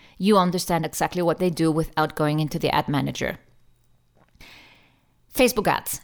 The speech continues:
You note down the total ad spend and percentage. Are you spending more or less than next, last time? Then, what is the total number of leads that you got through ads? What is the cost per lead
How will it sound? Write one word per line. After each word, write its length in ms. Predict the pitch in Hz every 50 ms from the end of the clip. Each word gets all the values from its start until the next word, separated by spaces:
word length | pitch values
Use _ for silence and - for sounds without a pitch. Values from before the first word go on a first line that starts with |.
| - -
You 460 | 180 240 294 320 330 339 - - - _
note 320 | 190 202 202 214 233 226
down 280 | 202 175 175 180 190 180
the 100 | 170 160
total 680 | - - - - 214 214 214 220 214 - 220 214 202 -
ad 220 | - 147 143 143 -
spend 580 | - - - 147 139 123 - - - - - - _ _ _ -
and 340 | 175 175 170 175 175 - -
percentage. 580 | - - - 294 294 - - - - - - -
Are 80 | - 160
you 100 | 160 170
spending 380 | - - 165 160 156 156 151 156
more 260 | 156 180 208 214 220
or 60 | 233
less 200 | 254 285 302 -
than 140 | - 330 349
next, 280 | 359 - - - - - -
last 260 | 202 240 254 233 -
time? 280 | - 165 - 135 - - _ _ _ _ _ - - - - - - - _ _
Then, 480 | 170 185 208 220 247 269 302 339 311 - - _ _ _ _ _ _ _ _ _ _ _ _
what 220 | - 151 165 175 208
is 120 | 220 -
the 100 | 269 240
total 480 | 233 - - 180 165 170 185 196 220 214
number 420 | 208 180 160 165 165 156 180 180 -
of 180 | 196 185 - -
leads 640 | 226 254 320 302 190 147 - - - - - - - _ _ _ _ 143
that 380 | 139 165 147 151 175 - -
you 100 | 240 247
got 460 | 247 - 156 139 135 - - - - - - _ _ _ _ _ _
through 500 | - - - - 165 156 151 151 160 - - _
ads? 600 | - 180 180 - - - - - - - - - - _ _ _ _ _ - _ _
What 200 | - 151 - 214
is 120 | 240 -
the 80 | - 262
cost 680 | - - - 202 185 180 185 180 - - - - -
per 140 | - - 180
lead 420 | 160 139 151 143 143 - - -